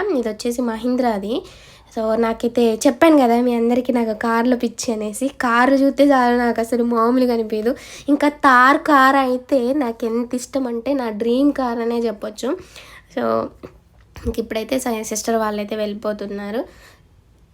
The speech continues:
వెళ్ళిపోయారు. ఇంకా నేను, ఆ, వాళ్ళు బయలుదేరేసరికి ఇంకా టెన్ అయింది. ఆ, వాళ్ళు వెళ్ళేసరికి నైట్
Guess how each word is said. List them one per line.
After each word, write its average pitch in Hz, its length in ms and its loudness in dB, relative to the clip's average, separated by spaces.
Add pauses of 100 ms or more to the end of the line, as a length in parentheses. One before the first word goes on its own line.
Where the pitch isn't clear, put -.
(140)
వెళ్ళిపోయారు. 240 580 0
ఇంకా 277 320 2
నేను, 220 560 2 (400)
ఆ, 214 340 -4 (380)
వాళ్ళు 254 340 2
బయలుదేరేసరికి 294 960 4
ఇంకా 240 440 0 (140)
టెన్ 262 220 4
అయింది. 247 520 0 (420)
ఆ, 220 320 -6
వాళ్ళు 240 200 2
వెళ్ళేసరికి 269 1000 2
నైట్ 220 680 0